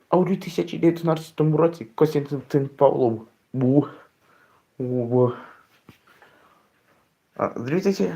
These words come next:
а, от. Так от, власне. Тобто з дві тисячі чотирнадцятого по дві тисячі дев'ятнадцятий роки Павлов був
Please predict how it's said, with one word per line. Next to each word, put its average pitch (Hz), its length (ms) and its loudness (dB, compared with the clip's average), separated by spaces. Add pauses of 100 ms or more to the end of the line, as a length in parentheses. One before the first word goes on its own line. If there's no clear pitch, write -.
(120)
а, 135 100 -12 (220)
от. - 80 -16 (540)
Так - 180 -8
от, - 100 -12
власне. - 280 -2 (880)
Тобто 175 260 -2
з 156 60 -2
дві 175 120 -6
тисячі 196 520 -2 (100)
чотирнадцятого 170 1300 0
по - 140 -10
дві 156 120 2
тисячі 147 1300 -4
дев'ятнадцятий 139 720 2
роки 147 320 2 (1800)
Павлов 156 400 4
був 151 260 2